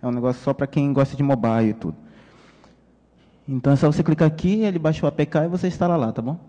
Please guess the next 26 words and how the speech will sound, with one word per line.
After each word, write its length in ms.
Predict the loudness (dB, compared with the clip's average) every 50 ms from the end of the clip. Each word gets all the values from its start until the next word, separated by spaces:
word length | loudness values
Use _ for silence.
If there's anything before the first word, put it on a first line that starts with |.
| -20 -20 _ _
Aí 160 | -6 -6 -4 -2
dá 120 | -2 -2
pra 140 | -2 -4 -2
fazer, 300 | -2 -2 -2 -2 -4 -6
dá 160 | -2 -2 0
ver 100 | 2 0
a 60 | 0
programação 560 | 0 0 0 0 0 0 -2 -2 -2 -4 -4
e 40 | -2
dá 120 | -2 -2 -2
pra 100 | -2 -4
mandar 260 | -4 -2 -2 -2 -2
a 40 | -2
palestra, 520 | -2 0 0 0 -2 -2 -6 -8 -8 -8 -10 -16 -20 -20 -20 -20 -6 _
perguntas 340 | 2 2 2 2 0 0
por 160 | 0 2 2 2
lá. 140 | 2 0 -4 -10 -16 -20 -20 -20 -20 -20 -20 -20 -20 -20 -14 -6
É, 340 | -2 0 2 2 2 0 -2 -4 -8 -12 -18 -20 -20 -20 -20 -18 -8 -6
inicialmente, 840 | -6 -2 0 2 2 2 2 0 -2 -4 -4 -4 -4 -2 -2 -2 -4 -4
a 100 | -6 -4
palestra 560 | -2 -2 0 0 0 0 -2 -4 -6 -8 -6
vai 120 | -6 -6
ser 160 | -6 -6 -6
sobre 540 | -4 -2 -2 0 2 2 2 2 2 0 -2 -6 -12 -20 -20 -20 _ _ _ _ _ _ _ _ _ _ _ _ _ _ _ _ _ _ _ _ _ _ _ _ _ _ _ _ _ _ _ -6
gnu 300 | 2 4 4 6 6 4
Sense, 560 | 4 4 4 4 4 4 2 -4 -10 -14 -16